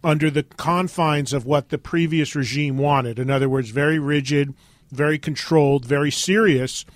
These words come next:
They didn't think that I could laugh. They didn't think that I could bust balls and, and take it and dish it out and have fun. I certainly could. I wasn't allowed to. I literally had to read word for word from a script.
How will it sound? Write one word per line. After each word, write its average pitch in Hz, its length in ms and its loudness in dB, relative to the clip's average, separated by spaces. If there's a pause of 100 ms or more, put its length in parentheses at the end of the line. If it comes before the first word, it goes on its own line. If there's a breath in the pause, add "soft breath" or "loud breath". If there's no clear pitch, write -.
(340 soft breath)
They 180 200 6
didn't 240 200 0
think 190 240 0
that 160 140 0
I 156 160 2
could 151 360 -2 (180)
laugh. 151 480 0
They 180 120 4
didn't 214 200 -2
think 175 180 0
that 156 160 2
I 151 80 2
could 262 320 0
bust 143 300 0
balls 131 300 2
and, 139 180 -2
and 143 260 -4
take 139 300 -4
it 147 160 -4
and 143 260 -4 (240 soft breath)
dish 160 240 4
it 143 80 0
out 143 160 2
and 143 80 -6
have 135 200 -2
fun. 127 360 -2 (840)
I 165 100 4
certainly 202 440 0
could. 220 440 0 (220 soft breath)
I 185 80 0
wasn't 196 260 -2
allowed 208 380 2
to. 120 200 -4
I 160 140 2
literally 220 540 4
had 180 220 4
to 170 80 2
read 175 280 2
word 175 260 6
for 175 140 -4
word 165 260 4
from 156 140 0
a 143 40 2
script. - 520 0